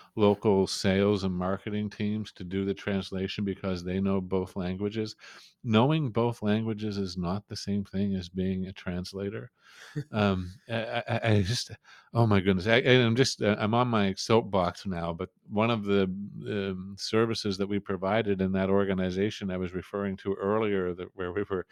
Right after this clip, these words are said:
Speaker 1: a service provider and a regulator, one of the services was translation. Um, a-, a-, and that's, you know, it was very early in my career. I was like, "What? Your people are certified,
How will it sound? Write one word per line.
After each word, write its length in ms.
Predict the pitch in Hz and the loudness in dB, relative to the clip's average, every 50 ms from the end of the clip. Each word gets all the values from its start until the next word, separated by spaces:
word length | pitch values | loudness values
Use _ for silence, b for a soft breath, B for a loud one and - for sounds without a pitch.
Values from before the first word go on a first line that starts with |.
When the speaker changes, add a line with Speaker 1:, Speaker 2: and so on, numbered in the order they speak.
| b b b b b b | b b b b b b
Speaker 1:
a 80 | 101 95 | -8 -8
service 400 | - - - 110 113 107 104 - | -6 2 2 2 4 4 0 -4
provider 480 | - - 101 101 98 98 98 98 98 98 | -2 -2 0 2 2 2 2 2 2 2
and 160 | 98 95 92 | 2 0 0
a 40 | 90 | -2
regulator, 580 | 95 98 107 104 107 101 95 95 92 90 92 | 0 -2 0 2 2 2 2 2 0 0 0
one 180 | 101 113 120 113 | 0 0 0 0
of 60 | 104 | -2
the 100 | 101 95 | -4 -6
services 560 | - - 113 117 127 127 113 104 98 90 90 | -4 -2 -2 -2 -2 -4 -8 -14 -14 -14 -14
was 100 | 92 - | -16 -18
translation. 680 | - - 107 98 95 95 98 107 113 123 131 - - - _ _ _ b b b b b b b b - | -14 -8 -6 -6 -6 -6 -8 -8 -8 -10 -8 -10 -12 -18 _ _ _ b b b b b b b b -4
Um, 240 | 113 104 101 101 - - | -2 0 0 -2 -4 -6
a-, 160 | - 135 - - - - - | -8 -8 -8 -8 -14 -8 -6
a-, 240 | 123 117 - - | -6 -4 -4 -4
and 260 | 117 107 104 104 101 - - | -4 -2 -2 -4 -6 -2 2
that's, 300 | 127 127 123 - - - - - | 4 4 4 2 -2 -12 -12 -16
you 120 | - - | -10 -6
know, 80 | 113 110 | -4 -2
it 20 | |
was 140 | 104 95 - _ - | -2 -2 -4 _ -2
very 220 | 135 175 147 110 | 0 0 2 2
early 280 | 104 127 151 160 127 107 | 2 2 4 4 4 4
in 80 | 98 | 4
my 140 | 98 98 98 | 2 0 -2
career. 520 | - - - 107 110 131 165 151 101 90 | -4 -8 -6 -4 -2 0 0 0 0 0
I 80 | 101 131 | 0 0
was 140 | 131 107 - | 0 -2 -4
like, 140 | 90 85 98 | -8 -4 0
"What? 220 | 117 185 254 - _ _ | 0 0 0 -2 _ _
Your 240 | - 110 101 98 - b b b b b b _ _ | 0 2 2 2 0 b b b b b b _ _
people 300 | - 180 202 - 196 151 | -4 -4 -4 -2 -2 -2
are 100 | 117 101 | -2 -4
certified, 800 | - - - 123 151 175 147 - - 151 147 139 135 123 104 | -4 -2 -2 0 0 0 0 0 0 2 4 4 4 2 0